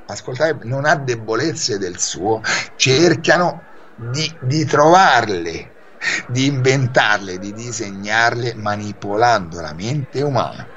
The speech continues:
Adottano una sorta di psicologia inversa. Avendo studiato la mente di una persona, quindi capiscono se una persona è permalosa, è suscettibile, una persona c'ha pudore, c'ha un pudore al di sopra della norma,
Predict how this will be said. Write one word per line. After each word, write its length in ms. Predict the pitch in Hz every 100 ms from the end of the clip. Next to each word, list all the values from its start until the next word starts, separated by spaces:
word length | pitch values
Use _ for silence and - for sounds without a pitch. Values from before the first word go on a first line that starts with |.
| - - - -
Adottano 480 | 156 175 131 135
una 120 | 165 160
sorta 300 | 202 165 147
di 100 | 151
psicologia 560 | - 156 156 160 135
inversa. 680 | 160 143 135 92 - - 80 78 - -
Avendo 440 | 110 214 226 170
studiato 480 | 120 180 147 110 - - 101
la 160 | 110 127
mente 280 | 196 156 151
di 40 |
una 120 | 151
persona, 400 | 147 139 175 110
quindi 240 | - 175 143
capiscono 400 | 123 139 - 113
se 80 | 120
una 160 | 123
persona 380 | 131 123 143 120
è 160 | - 123
permalosa, 640 | 151 139 135 143 127 -
è 40 | 107
suscettibile, 960 | - 131 - 135 - 151 107 90 90 - - - -
una 160 | 117 117
persona 1040 | 135 127 - 160 151 139 139 139 135 123 - -
c'ha 240 | - 117
pudore, 600 | - 147 180 175 120 101 90 - - -
c'ha 140 | -
un 100 | 117 120
pudore 420 | 139 151 160 - -
al 160 | 120
di 140 | 123 139
sopra 280 | 139 143
della 200 | 131 131
norma, 520 | 160 180 151 120 110